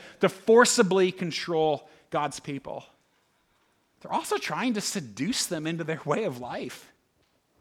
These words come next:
Have we been seduced by the pleasures, the comforts, the securities that surround us? Have we been so fully assimilated?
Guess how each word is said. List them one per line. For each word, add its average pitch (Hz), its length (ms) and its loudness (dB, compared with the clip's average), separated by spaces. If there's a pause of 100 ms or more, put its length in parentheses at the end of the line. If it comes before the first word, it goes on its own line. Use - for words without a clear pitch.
(1500)
Have 196 380 -8
we 208 280 -4
been 143 360 -10
seduced 123 720 -12 (1300)
by 156 80 -6
the 147 80 -6
pleasures, 147 640 -8
the 131 100 -16
comforts, - 720 -14
the 135 80 -14
securities 131 800 -12
that 113 100 -18
surround 110 480 -16
us? - 360 -16 (1500)
Have 196 140 6
we 208 80 6
been 214 160 10
so 202 340 8
fully 190 440 4
assimilated? 143 680 -2